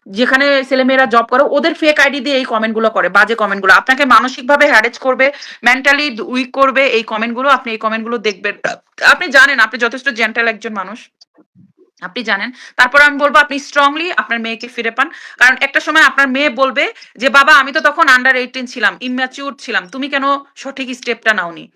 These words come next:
As a সন্তান হিসেবে এটা বলবে, আপনি শিওর থাকেন। আর যদি আপনি এখন সঠিক স্টেপ নিতে পারেন, আপনার মেয়ে এক সময় বলবে, "হ্যাঁ বাবা, আমি তখন ইম্যাচিউর ছিলাম, ভুল করেছি, কিন্তু তুমি বাবা হয়ে আমার মাথায় ছায়া হয়েছিলা।"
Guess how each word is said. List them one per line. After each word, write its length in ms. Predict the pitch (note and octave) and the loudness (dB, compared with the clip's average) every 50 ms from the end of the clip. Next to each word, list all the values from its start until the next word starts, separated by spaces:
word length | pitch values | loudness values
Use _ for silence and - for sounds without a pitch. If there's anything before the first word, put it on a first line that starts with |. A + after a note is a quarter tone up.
| _ _ _ _ _ _ _ - B3 C4+ | _ _ _ _ _ _ _ 2 2 2
As 60 | B3+ | 2
a 80 | D#4+ | -2
সন্তান 320 | D#4+ D#4 C4+ C4 B3+ D4 D4+ | -4 -2 -2 0 0 0 -2
হিসেবে 240 | E4+ D4+ D#4+ D4+ D4 | -2 -6 -2 -2 0
এটা 140 | C#4 C#4 | 0 0
বলবে, 400 | B3 G#3+ A3+ G#3+ G3+ F3 F3 D3 | -2 -2 -4 -6 -6 -6 -10 -6
আপনি 200 | - G3+ - - | -6 -8 -8 -8
শিওর 260 | A#3 - B3 A3+ A3 A3 | -14 -10 -8 -8 -8 -8
থাকেন। 360 | - G#3 F#3 - E3 - - - - - - - - | -10 -14 -14 -12 -14 -16 -16 -20 -20 -20 -20 -2 2
আর 120 | A3+ B3 | 2 2
যদি 180 | A#3 D4 - E4 | 2 2 2 2
আপনি 220 | D4+ C#4+ C#4+ C#4+ | 2 2 2 0
এখন 160 | D#4 D4+ F4+ | -2 -2 -2
সঠিক 400 | D#4 - C#4+ C4+ - D#4+ D4 D4+ | -8 -2 -4 -2 -2 -2 -6 -6
স্টেপ 280 | C4 - - D#4+ E4+ E4+ | -12 -4 -2 -2 -2 -2
নিতে 200 | D4+ D4+ B3 C4 | -4 -2 -2 -2
পারেন, 240 | B3+ - G#3+ A3+ A#3+ | -2 0 0 2 2
আপনার 260 | A3+ A3 - B3+ B3+ | 0 0 -2 -8 -6
মেয়ে 160 | A#3 A#3+ A#3+ | -6 -4 -6
এক 100 | A#3+ A#3+ | -6 -6
সময় 220 | - - C4 C4+ B3+ | -8 -6 -6 -6 -4
বলবে, 260 | A3+ A#3+ A#3+ A3 B3 | -4 -4 -4 -4 -6
"হ্যাঁ 220 | C4 A#3+ A3 G#3 | -4 -2 -2 -2
বাবা, 320 | F#3 F3+ F3+ G3+ B3 D#4+ - - - - - - | -2 -2 -2 -2 -2 -2 -4 -14 -20 -20 -8 0
আমি 160 | - A#3+ C4 | 0 0 2
তখন 220 | B3+ D4+ D4+ D4+ C#4 | 2 0 0 0 -2
ইম্যাচিউর 480 | C#4 C4 C4 C#4 C#4 C#4 D#4+ D#4 D#4 B3+ | -2 0 0 0 0 0 -2 -4 -4 -6
ছিলাম, 300 | - - D4+ D4+ D4+ C4+ | -6 0 0 0 0 0
ভুল 200 | G#3+ A#3 A#3 C4 | -4 -4 -6 -2
করেছি, 400 | B3+ C#4+ C#4+ C#4+ C#4 - D#4+ D#4+ | 0 0 0 0 0 -2 -10 -8
কিন্তু 180 | D4+ C4 A#3 | -8 -8 -10
তুমি 340 | A#3+ _ C#4+ C#4+ C#4+ D#4+ E4+ | -10 _ -10 -8 -6 -6 -4
বাবা 300 | D#4+ B3 A#3+ G#3+ A3 A#3 | 2 2 2 4 4 2
হয়ে 180 | A#3+ B3+ C4 C4+ | 0 2 0 0
আমার 240 | C4 A3+ G#3 G#3 G#3 | 0 0 0 -2 -4
মাথায় 260 | G3+ G3+ - A#3 A3+ | -4 -6 -6 -8 -10
ছায়া 280 | A3+ - F#3 F3+ G3 | -2 0 0 0 2
হয়েছিলা।" 460 | G3+ F#3+ F#3 F#3+ - - F3 D3+ D3+ | 0 -4 -6 -6 -10 -16 -12 -12 -12